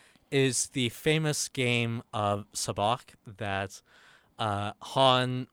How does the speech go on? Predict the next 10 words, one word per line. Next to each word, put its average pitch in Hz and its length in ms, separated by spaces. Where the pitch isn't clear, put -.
wins 123 600
the - 120
Falcon, 151 640
uh, 101 440
from, 113 720
uh, 104 200
Lando, 131 640
and, 107 520
uh, 101 320
he 147 600